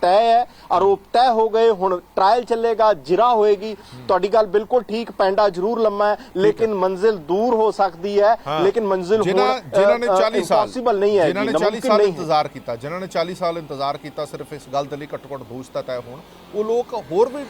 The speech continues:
Speaker 2: ਪੈਂਡਾ ਤੈਅ ਕਰ ਸਕਦੇ ਨੇ। ਉਹ ਬੀਬੀਆਂ ਦੀ ਅਸੀਂ ਗੱਲਾਂ ਸੁਣੀਆਂ ਉਹ ਕਹਿੰਦੇ, "ਅਸੀਂ ਮਰ ਵੀ ਜਾਈਏ, ਸਾਡੇ ਬੱਚੇ, ਅੱਗੋਂ ਉਹਨਾਂ ਦੇ ਬੱਚੇ ਇਹ ਕੋਰਟ ਦੀਆਂ ਬਰੂਹਾਂ ਨਹੀਂ ਛੱਡਣਗੇ ਜਦ ਤੱਕ ਇਨਸਾਫ ਨਹੀਂ ਮਿਲੇਗਾ।" ਅ, ਗਰੇਵਾਲ ਸਾਹਿਬ ਸਾਡੇ ਨਾਲ ਮੌਜੂਦ ਨੇ। ਗਰੇਵਾਲ ਸਾਹਿਬ, ਦੋਵੇਂ ਚੀਜ਼ਾਂ ਨੇ।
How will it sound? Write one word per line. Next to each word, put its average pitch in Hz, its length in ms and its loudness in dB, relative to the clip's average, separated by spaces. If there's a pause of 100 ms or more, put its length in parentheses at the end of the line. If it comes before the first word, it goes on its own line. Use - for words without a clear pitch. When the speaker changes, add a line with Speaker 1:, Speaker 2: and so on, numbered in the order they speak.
Speaker 2:
ਪੈਂਡਾ 208 220 -4
ਤੈਅ 180 180 -6
ਕਰ 135 160 -10
ਸਕਦੇ 120 240 -16
ਨੇ। 117 140 -16
ਉਹ 160 120 -12
ਬੀਬੀਆਂ 165 420 -12
ਦੀ 190 180 -12
ਅਸੀਂ 196 200 -16
ਗੱਲਾਂ 160 280 -10
ਸੁਣੀਆਂ 180 360 -12 (360)
ਉਹ 202 80 -6
ਕਹਿੰਦੇ, 233 360 0
"ਅਸੀਂ 262 180 -10
ਮਰ 196 360 0
ਵੀ 262 180 -6
ਜਾਈਏ, 190 360 -6
ਸਾਡੇ 180 360 -2
ਬੱਚੇ, 175 540 -4
ਅੱਗੋਂ 175 220 -4
ਉਹਨਾਂ 262 280 -2
ਦੇ 233 140 0
ਬੱਚੇ 151 360 -8 (320)
ਇਹ 214 120 0
ਕੋਰਟ 214 340 0
ਦੀਆਂ 226 280 -8
ਬਰੂਹਾਂ 180 420 -8
ਨਹੀਂ 214 220 -8
ਛੱਡਣਗੇ 190 440 -10
ਜਦ 165 200 -10
ਤੱਕ 175 160 -6
ਇਨਸਾਫ 156 380 -8
ਨਹੀਂ 151 120 -16
ਮਿਲੇਗਾ।" 120 400 -8 (540)
ਅ, - 20 -2
ਗਰੇਵਾਲ 202 360 0
ਸਾਹਿਬ 190 200 0
ਸਾਡੇ 151 200 -4
ਨਾਲ 147 80 -8
ਮੌਜੂਦ 139 340 -12
ਨੇ। 160 60 -10
ਗਰੇਵਾਲ 180 260 -2
ਸਾਹਿਬ, 190 240 -8
ਦੋਵੇਂ 175 260 -6
ਚੀਜ਼ਾਂ 107 300 -14
ਨੇ। 87 60 -20